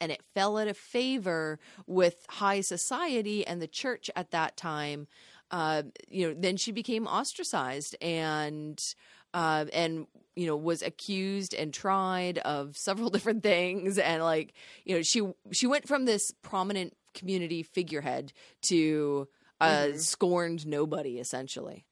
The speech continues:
Speaker 2: Right,
Speaker 1: So
Speaker 2: lost
Speaker 1: that,
Speaker 2: her
Speaker 1: that's a
Speaker 2: status in the
Speaker 1: consequence. <laughs>
Speaker 2: community.
Speaker 1: It's, you know, it's not as d-, drastic as, you know, being hanged or anything like that, but it's,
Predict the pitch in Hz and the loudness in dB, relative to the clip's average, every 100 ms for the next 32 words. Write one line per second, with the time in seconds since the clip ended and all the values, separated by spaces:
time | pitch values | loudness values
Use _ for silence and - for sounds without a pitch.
0 | - 170 139 196 185 165 175 277 - 147 | -16 -4 4 6 6 8 10 10 6 4
1 | 277 302 - - 285 311 285 190 285 151 | 10 10 10 8 8 8 4 4 4 2
2 | 285 254 - - - 302 247 247 - 247 | 6 6 4 -4 -12 0 6 6 4 4
3 | 208 190 226 277 294 269 233 - 202 202 | 4 4 2 2 2 2 -2 -6 -6 -2
4 | 202 214 226 220 202 - 180 180 170 170 | 4 4 4 0 0 4 6 6 6 2
5 | - 175 160 160 196 185 170 190 190 165 | 2 4 2 2 0 0 0 2 2 2
6 | 170 180 170 170 170 170 165 156 180 156 | -2 0 0 0 -2 -2 -2 0 4 4
7 | 143 165 156 151 - - | 4 2 2 2 0 -4